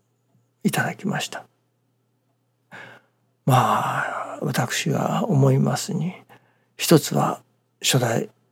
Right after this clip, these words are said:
和江先生に喜んでいただけるためのご比例をいただかせてくださいということに対してと、もう一つは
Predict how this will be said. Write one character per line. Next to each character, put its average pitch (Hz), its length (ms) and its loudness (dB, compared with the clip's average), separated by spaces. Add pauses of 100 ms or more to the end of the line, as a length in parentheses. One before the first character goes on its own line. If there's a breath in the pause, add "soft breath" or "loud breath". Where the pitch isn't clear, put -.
(220)
和 143 160 6
江 - 40 4
先 147 240 2
生 156 280 2
に - 280 2 (840)
喜 175 360 4
ん 202 120 4
で - 140 -2
い - 60 -4
た - 120 -2
だ - 140 2
け - 120 2
る 80 160 2 (840)
た - 120 -2
め 202 140 6
の 233 200 4 (540 loud breath)
ご - 120 2
比 214 140 -4
例 - 160 2
を 135 120 6
い - 60 2
た - 120 -4
だ - 100 -6
か - 140 -2
せ - 80 -4
て 185 100 -4
く - 80 -8
だ - 140 -4
さ - 160 -8
い - 120 -18 (480)
と 160 160 8
い 170 80 10
う 208 100 2
こ 180 140 0
と - 140 0
に - 180 0
対 151 260 -4
し - 100 -4
て - 180 -16 (360)
と、 156 120 4
も 202 300 6
う - 20 4
一 220 220 -2
つ - 160 -6
は - 140 -2